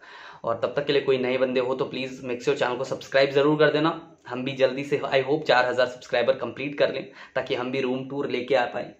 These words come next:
तो देखो, उनको ज़रूर जाके कर देना। और उसने second channel का link दिया और मैंने उनके channel का link description पे दे दिया, तो उनको जाके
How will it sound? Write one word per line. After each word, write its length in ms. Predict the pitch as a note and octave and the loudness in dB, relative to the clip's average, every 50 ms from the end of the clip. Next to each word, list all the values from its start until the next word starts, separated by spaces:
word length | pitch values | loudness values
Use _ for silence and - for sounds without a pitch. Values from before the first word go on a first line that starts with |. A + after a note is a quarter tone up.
| - - - _ _ _ - | -20 -20 -20 _ _ _ -4
तो 100 | A#2+ A#2 - - - | -4 -2 -2 0 2
देखो, 200 | D#3+ E3 D#3 C3+ | 2 2 2 2
उनको 300 | D#3 E3+ F3 F#3 G3 E3 | 2 2 4 4 4 4
ज़रूर 260 | C#3+ B2+ C3 C3 B2 | 4 4 2 2 2
जाके 220 | A#2+ A#2 A#2+ C3+ | 0 0 0 0
कर 160 | B2+ B2+ A#2 | 0 0 0
देना। 220 | A2+ B2 B2+ C#3+ D#3 | 0 0 0 0 2
और 300 | C#3+ C#3 C3+ C3 - - - | 2 2 2 0 -2 -8 -12
उसने 260 | C3+ - - D#3 D3 D3 - - - | -10 -4 -2 -2 -2 -2 -4 -10 -16
second 380 | - - C#3 B2+ - D3 D3+ D3+ | -4 -2 0 0 2 0 2 4
channel 200 | D3+ C#3 C3+ C3+ | 4 2 4 4
का 100 | C#3 C#3 | 2 2
link 220 | C3 C3+ C3+ C3+ | 2 0 -2 0
दिया 140 | C#3 D3 D#3 | 4 6 6
और 140 | E3 F3 E3 | 6 6 6
मैंने 200 | D#3+ D#3 E3+ F3+ | 4 4 4 2
उनके 440 | - D3 D3 C#3+ D3 D3 E3+ E3+ E3 | 0 0 0 0 0 2 2 2 2
channel 260 | D#3+ C3+ B2+ C3+ C#3 | 2 2 2 0 4
का 120 | C#3 D#3+ | 4 4
link 240 | D3+ C#3 C#3+ D#3 D3+ | 4 6 4 2 2
description 420 | C#3+ B2 - - C3 - - D3+ | 0 -2 -2 -4 -4 -2 -2 2
पे 100 | D3 D#3 | 2 4
दे 120 | D3+ C3+ C3 | 2 2 0
दिया, 180 | C3 C#3 C#3+ | 0 0 0
तो 120 | C#3+ C#3+ C3+ | 0 -2 -4
उनको 180 | C3 C3 C#3+ | -2 -2 2
जाके 280 | C3 C3 B2 B2 - | 2 4 2 4 2